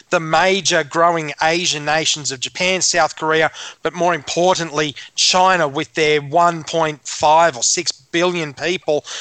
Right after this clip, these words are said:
not that far away from India with another billion people as well,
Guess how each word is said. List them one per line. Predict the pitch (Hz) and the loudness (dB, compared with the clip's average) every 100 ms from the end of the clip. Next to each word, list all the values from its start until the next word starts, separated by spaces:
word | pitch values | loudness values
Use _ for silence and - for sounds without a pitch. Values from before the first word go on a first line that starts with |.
| - - | -12 -4
not | 165 208 | 0 2
that | 240 208 | 0 2
far | 214 190 | 4 4
away | 170 160 160 | 4 2 0
from | 156 143 | -4 -10
India | - 202 214 170 | -4 -2 0 -2
with | 147 143 | -2 -4
another | 143 160 208 | 0 2 2
billion | 143 160 151 143 | 0 -2 -2 -6
people | 151 147 160 | -6 -4 -2
as | 156 131 | -2 0
well, | 170 170 | 2 2